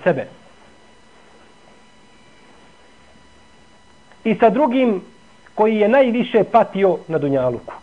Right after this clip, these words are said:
Nikakvog dobra i nikakvog hajra na ovome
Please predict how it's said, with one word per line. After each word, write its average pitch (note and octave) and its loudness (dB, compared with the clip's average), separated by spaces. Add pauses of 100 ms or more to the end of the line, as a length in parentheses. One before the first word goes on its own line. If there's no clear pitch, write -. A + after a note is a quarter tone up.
(1800)
Nikakvog A#3 2
dobra A3+ 6
i A3 -2
nikakvog G#3+ 0
hajra G#3+ 2
na F3+ 2
ovome G3 0